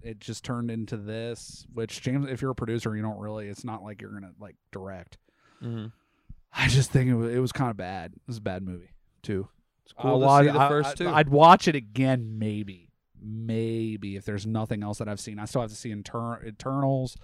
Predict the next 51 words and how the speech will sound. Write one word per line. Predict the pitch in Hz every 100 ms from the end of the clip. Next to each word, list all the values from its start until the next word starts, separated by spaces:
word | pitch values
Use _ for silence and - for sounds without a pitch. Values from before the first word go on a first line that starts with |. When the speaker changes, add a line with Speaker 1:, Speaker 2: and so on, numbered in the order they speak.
| -
Speaker 2:
You | 147
haven't | 208
seen | 233 220
Eternals | 127 127 175 302
yet? | 359 349
Speaker 1:
Nope. | 113 127 151 _
Still | - - 135
haven't | 139 120
seen | 113 110
Speaker 2:
Go | 190
Speaker 1:
that | 139
Speaker 2:
watch | 156 185
Speaker 1:
shit. | 107
Speaker 2:
it. |
I | 113 190
enjoyed | 127 123
that | 113 147
Speaker 1:
It's | 107
Speaker 2:
one | 95
a |
lot. | 110 120
Speaker 1:
so | - - -
long, | 135 131 127 127 127 131 -
and | 151
I'm | 156 147
kinda | 151 156
marveled | 131 120 123 110 107
out, | 110 117 113 _ - - -
which | 139 139 - - _
I, | 143 143 _ _
Spi-, | - - 127 127
that's | 127 123
not | 135
true | - 123
'cause | 120 113
I'm | 117
ready | 120
for | 110
Speaker 2:
<laughs> |
There's | -
Speaker 1:
Spider-Man. | 127 156 139
Speaker 2:
so | 107 143 135
much | 139 127
good | 127
ones | 123 120
coming | - 113 -
Speaker 1:
I'm | 139
ready | 151
Speaker 2:
out. |
Speaker 1:
for | 139 -
Spider-Man, | - 113 120 117 117